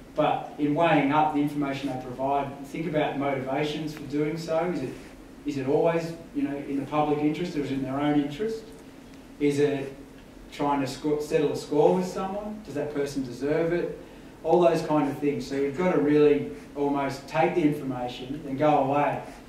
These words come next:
And sometimes the information might only be verbal. So if you have someone ring up and say, "So-and-so that you wrote about in the paper is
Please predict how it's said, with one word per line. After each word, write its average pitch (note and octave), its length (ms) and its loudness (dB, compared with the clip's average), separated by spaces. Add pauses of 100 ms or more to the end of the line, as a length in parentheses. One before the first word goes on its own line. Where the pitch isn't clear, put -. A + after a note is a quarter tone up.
(220)
And C#3 80 -8
sometimes F3+ 480 2
the C#3 60 0
information C3 600 -4
might C3 220 -2
only C3 160 -2
be B2 160 -8
verbal. D3 400 0 (240)
So B2+ 480 -2 (220)
if - 60 -16
you D3+ 60 -2
have D#3+ 140 6
someone D3 280 0
ring C#3+ 160 2
up B2+ 160 -2
and B2 100 -8
say, C#3 420 -2 (1200)
"So-and-so E3+ 460 6
that C3 140 0
you C3+ 140 0
wrote C3+ 240 0
about - 520 -2
in B2+ 120 -10
the B2+ 80 -4
paper B2 520 -2 (160)
is C3 640 -4